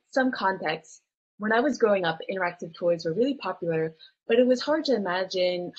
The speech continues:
how I would get started building my own. Um, but nowadays, with hardware like the microbit and all of its built-in sensors, we have this easy and affordable entry point for people to get started. And one aspect that I've been playing around with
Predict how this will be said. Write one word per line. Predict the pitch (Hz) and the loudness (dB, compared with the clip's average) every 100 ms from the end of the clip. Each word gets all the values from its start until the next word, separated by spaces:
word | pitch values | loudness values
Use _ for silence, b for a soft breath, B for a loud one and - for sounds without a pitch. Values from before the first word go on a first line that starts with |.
| - | -4
how | 196 | 0
I | 190 | 0
would | 180 170 | -2 -4
get | 165 | -6
started | - 175 170 165 160 | -4 -4 0 0 2
building | 165 165 | 0 0
my | 156 160 | 0 0
own. | 233 202 147 - _ _ _ _ - | 2 0 -2 -8 _ _ _ _ -6
Um, | 190 170 | -2 0
but | 165 | 0
nowadays, | 185 202 202 196 185 175 | 2 2 4 2 2 -2
with | 170 | -2
hardware | 185 170 175 170 | -4 0 2 2
like | 160 160 | 0 -2
the | 190 | -2
microbit | 285 294 240 196 180 175 170 170 | -2 2 2 4 4 0 -6 -8
and | 170 - | -8 -6
all | 175 175 | -4 -2
of | 175 | -4
its | 165 | -4
built-in | 170 165 170 165 | -4 -2 -4 -4
sensors, | 262 262 233 185 180 175 | -2 -2 0 0 0 -2
we | 180 - | -12 -8
have | 175 170 165 | -4 -2 -4
this | 160 160 - | -8 -8 0
easy | 247 240 233 | 0 2 -2
and | 202 175 | -2 -4
affordable | 180 175 165 170 - | -2 -2 -2 -2 -2
entry | 160 165 160 | -6 -8 -10
point | 139 131 - | -14 -14 -10
for | 160 | -12
people | - 165 170 | -10 -6 -4
to | 165 | -4
get | 156 147 - | -8 -8 -6
started. | 156 147 - - _ B B B - | -6 -4 -4 -8 _ B B B -4
And | 190 196 202 | -2 0 0
one | 294 294 | 0 0
aspect | 208 - 185 - | -2 -2 -6 -2
that | - | -4
I've | 175 | -2
been | 190 175 | -4 -6
playing | 165 175 165 | -6 -4 -4
around | 170 285 254 | -2 -2 0
with | 180 | 0